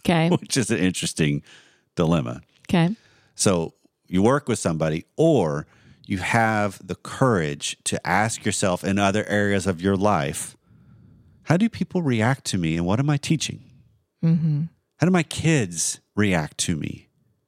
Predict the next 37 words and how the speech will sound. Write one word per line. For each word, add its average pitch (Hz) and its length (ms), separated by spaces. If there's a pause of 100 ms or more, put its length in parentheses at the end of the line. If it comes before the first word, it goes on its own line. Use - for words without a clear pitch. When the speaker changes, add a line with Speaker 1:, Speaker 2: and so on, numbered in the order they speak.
(300)
Speaker 2:
There's 147 200
a 131 60
good 113 340
source 98 420
of 82 120
information 76 840 (1000)
of 76 360
if 85 160
there's 127 260
a 98 60
certain 123 340
topic 104 400
that 90 140
I'm 92 220
hurt 120 420
or 87 160
afraid 98 460
about, 71 440 (540)
and 85 100
it 113 160
comes 110 300
up 104 280
in 92 140
our 92 220
relationship 87 680
with 73 100
a - 60
kid, 73 500 (920)
do 185 100
I 175 60
teach - 360
them 151 160
to 123 80
bring 131 240
that 139 180
to 147 140
me 156 220